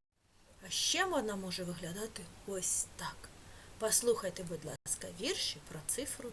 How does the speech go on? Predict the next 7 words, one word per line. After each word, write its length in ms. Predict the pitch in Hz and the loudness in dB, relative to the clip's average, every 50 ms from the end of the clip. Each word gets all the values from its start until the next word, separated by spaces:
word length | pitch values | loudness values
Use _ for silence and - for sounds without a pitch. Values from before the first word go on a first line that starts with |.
| - - | -8 -8
три. 180 | 180 175 175 147 - - - - - - - - - - - - - - - | -6 -6 -6 -8 -8 -12 -16 -16 -16 -14 -14 -14 -14 -14 -16 -16 -16 0 4
Цифра 460 | - 247 269 269 269 - 233 220 214 | 4 6 6 6 4 4 4 2 2
три — 340 | - - 269 311 392 427 - - - - - - | 4 2 4 4 4 4 2 0 -8 -14 -12 -6
два 220 | - 277 427 480 | 2 4 4 4
півкільця, 840 | 480 - 349 339 - - - 302 285 269 - - - 180 165 147 147 - - - - - - - | 4 2 0 0 0 -2 -2 -2 -2 0 0 2 2 2 0 -2 -6 -10 -14 -16 -16 -16 -6 0
скріплені, 760 | - - - - 294 339 359 330 - - 185 185 180 190 190 | 0 0 0 0 2 2 2 2 2 0 0 0 0 -2 -4
здається. 720 | 175 175 247 277 302 311 302 214 170 - - - - - | -2 2 2 2 4 4 2 0 0 0 -2 -4 -4 -4